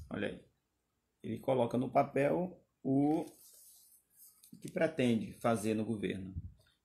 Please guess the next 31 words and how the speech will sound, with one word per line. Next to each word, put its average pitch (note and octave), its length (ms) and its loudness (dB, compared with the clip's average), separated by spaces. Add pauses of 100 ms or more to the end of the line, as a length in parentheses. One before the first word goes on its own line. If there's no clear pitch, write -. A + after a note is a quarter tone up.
(100)
O - 140 -8
Ciro A#2+ 260 2
vem C3 140 0
com C3 100 -2
essa C3 160 -2
proposta. - 580 -6 (600)
E A2+ 260 0
o A#2 140 0
Projeto A#2+ 340 0
Nacional A#2+ 380 2
de G#2+ 80 0
Desenvolvimento, B2+ 800 0 (420)
inclusive, D3 720 2 (400)
é, A2+ 400 -2
eu A2+ 60 0
já A#2 180 2
fui B2 360 4 (360)
a-, - 120 -6 (180)
até C#3 580 2
parado A#2 440 2
várias A#2+ 300 0
vezes G#2+ 160 0
aqui G#2+ 220 -4
em - 20 -8
Caxias. A#2 580 -4 (480)
"Pô, F3 240 4
tu D3+ 180 -2
divulga C#3+ 340 0
muito D3+ 240 2
Ciro, A2+ 440 0
né?" C3 280 -4